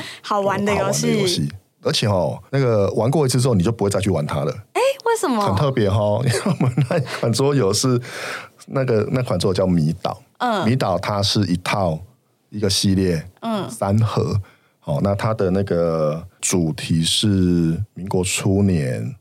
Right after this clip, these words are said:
Speaker 2: 还有日治时期、清朝末年三个时期。那我们用这三个时期的台湾作为背景，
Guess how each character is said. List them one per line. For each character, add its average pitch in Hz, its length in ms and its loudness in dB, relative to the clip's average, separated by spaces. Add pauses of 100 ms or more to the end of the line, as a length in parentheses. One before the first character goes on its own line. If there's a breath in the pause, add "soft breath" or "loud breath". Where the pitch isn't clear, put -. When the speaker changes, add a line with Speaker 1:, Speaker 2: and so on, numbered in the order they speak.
Speaker 2:
还 82 160 -8
有 90 260 0
日 135 140 2
治 104 180 2
时 92 240 0
期、 123 380 -2 (300 soft breath)
清 - 160 -2
朝 95 160 0
末 92 220 2
年 87 200 -2 (500 soft breath)
三 113 180 0
个 107 80 2
时 95 240 0
期。 - 260 -2 (180)
那 113 120 0
我 104 60 2
们 95 180 2
用 107 320 2
这 113 160 2
三 117 180 2
个 107 80 2
时 98 200 2
期 87 280 0
的 87 460 2 (640 loud breath)
台 98 180 -2
湾 107 460 2
作 101 360 0
为 87 320 2
背 104 160 0
景， 151 200 0